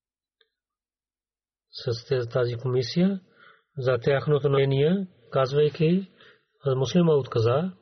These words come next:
разилата на, че след петнайсет или двайсет дни, когато правихме бейт, един ден Маули Мухаммад Али Сахиб се срещна с мен и каза,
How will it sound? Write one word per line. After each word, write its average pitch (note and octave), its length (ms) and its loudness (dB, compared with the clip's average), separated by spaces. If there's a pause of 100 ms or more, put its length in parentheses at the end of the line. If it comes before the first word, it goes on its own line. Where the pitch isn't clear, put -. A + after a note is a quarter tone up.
разилата A#2+ 420 0
на, C#3 320 2 (800)
че C3+ 180 -2
след C#3 500 -2 (200)
петнайсет C#3 480 0
или C#3+ 200 2
двайсет C3 840 0
дни, C#3 320 2
когато C3+ 360 -2
правихме C#3 480 0
бейт, D3+ 400 -2 (640)
един C3+ 260 0
ден C3+ 240 0
Маули C3 200 0
Мухаммад B2+ 320 -2
Али B2 120 -2
Сахиб B2 260 -4
се B2+ 120 -4
срещна B2 380 -2
с - 200 -10
мен C3+ 220 0
и D3 200 0
каза, B2+ 400 0